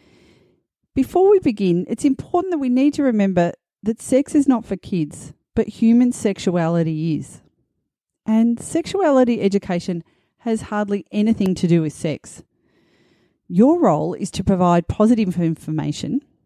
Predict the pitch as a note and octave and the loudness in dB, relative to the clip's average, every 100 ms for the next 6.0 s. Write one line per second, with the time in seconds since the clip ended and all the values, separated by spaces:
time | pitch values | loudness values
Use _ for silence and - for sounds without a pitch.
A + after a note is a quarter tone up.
0 | _ - F#3 F3 - - G3 F#3 - D#3+ | _ -8 -2 0 -2 -4 -2 -2 -4 -8
1 | F#3 D#3+ D3 D3+ F#3 C4 _ _ _ _ | -6 -6 -4 -6 -8 -12 _ _ _ _
2 | _ _ B3+ B3+ - C#4+ D#4+ E4 D4 A#3 | _ _ 0 0 2 0 0 -2 0 2
3 | G#3 G#3 G3 F3 G3 G3 G#3 G3+ G#3 F3 | 2 2 -2 0 2 4 4 2 -2 -8
4 | - F#3 - F3 F3 F3 F3 F3+ D3 E3+ | -6 -8 -6 -2 0 0 0 -4 -6 -8
5 | D#3+ - - E3 E3 D#3+ D#3+ D#3+ D3 C3+ | -8 -14 -8 -2 0 0 0 -2 -2 -6